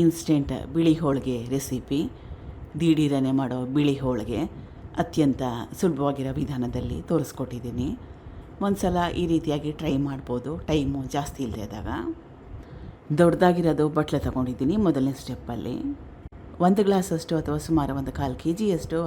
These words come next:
ಅಕ್ಕಿ ಹಿಟ್ಟು. ಅಕ್ಕಿ ಹಿಟ್ಟು ಮನೇಲಿ ಬೀಸಿಟ್ಕೊಂಡಿದ್ರೂ ಪರವಾಗಿಲ್ಲ, ಅಥವಾ ರೆಡಿಮೇಡ್ ಅಕ್ಕಿ ಹಿಟ್ಟಾದ್ರೂ ಪರವಾಗಿಲ್ಲ.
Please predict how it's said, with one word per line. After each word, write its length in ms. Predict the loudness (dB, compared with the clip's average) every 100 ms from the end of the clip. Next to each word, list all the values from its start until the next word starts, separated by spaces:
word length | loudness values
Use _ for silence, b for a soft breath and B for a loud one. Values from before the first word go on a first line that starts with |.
| -2
ಅಕ್ಕಿ 200 | -4 -4 -4
ಹಿಟ್ಟು. 320 | -4 -2 0 0 -4 B B B B B -6 -6
ಅಕ್ಕಿ 180 | -2 2 2
ಹಿಟ್ಟು 260 | 2 0 4
ಮನೇಲಿ 260 | 4 4 2
ಬೀಸಿಟ್ಕೊಂಡಿದ್ರೂ 640 | 0 -2 0 0 0 -2 -4
ಪರವಾಗಿಲ್ಲ, 460 | -4 -4 -6 -6 -6 -6 -10 B B B -6
ಅಥವಾ 240 | -4 0 2
ರೆಡಿಮೇಡ್ 380 | 4 4 4 4 2
ಅಕ್ಕಿ 180 | 0 -2
ಹಿಟ್ಟಾದ್ರೂ 640 | -2 -2 -4 -2 -2 -2 -2 -4
ಪರವಾಗಿಲ್ಲ. 520 | -2 0 -4 -6 -6